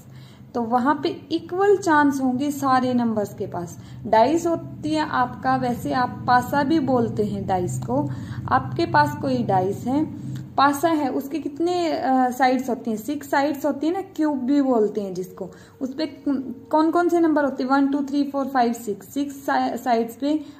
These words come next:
one to six तक number आपके write down होते हैं उस पे। तो आपने क-, थ्रो की एक dice, तो आपके पास क्या One to six तक कोई भी number आ सकता है। आप definitely तो नहीं बोल सकते ना कि वन आएगा, टू आएगा, थ्री आएगा, फ़ोर आएगा। तो आप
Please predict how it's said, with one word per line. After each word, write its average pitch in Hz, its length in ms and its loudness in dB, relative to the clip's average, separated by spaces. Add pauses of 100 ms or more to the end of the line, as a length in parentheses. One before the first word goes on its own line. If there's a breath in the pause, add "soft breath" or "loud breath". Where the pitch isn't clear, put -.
one 285 240 4
to 330 120 0
six 294 340 -8
तक 285 180 -4
number 233 340 2
आपके 196 300 -2
write 214 260 2
down 180 240 -2
होते 170 300 -10
हैं 170 100 -8
उस 160 140 -12
पे। 185 180 -16 (380 loud breath)
तो 147 60 0
आपने 330 580 2
क-, 302 380 -8
थ्रो 311 200 4
की 302 160 -6
एक 240 340 -2
dice, 175 420 -2
तो - 60 -4
आपके 277 400 0
पास 311 360 -2
क्या 202 160 -2 (100)
One 254 200 2
to 294 140 0
six 294 320 -6
तक 294 180 -8
कोई 311 180 2
भी 349 140 4
number 339 320 2
आ 277 140 2
सकता 262 320 -6
है। 220 200 -6 (380 loud breath)
आप 226 260 0
definitely 285 640 4
तो 359 80 0
नहीं 359 140 0
बोल 302 220 2
सकते 269 280 -4
ना 294 100 2
कि 302 140 0
वन 254 280 2
आएगा, 240 400 4
टू 240 360 -2
आएगा, 214 420 2
थ्री 262 360 -2
आएगा, 214 380 2
फ़ोर 208 360 -6
आएगा। 165 300 -8 (460 loud breath)
तो 285 80 0
आप 302 500 2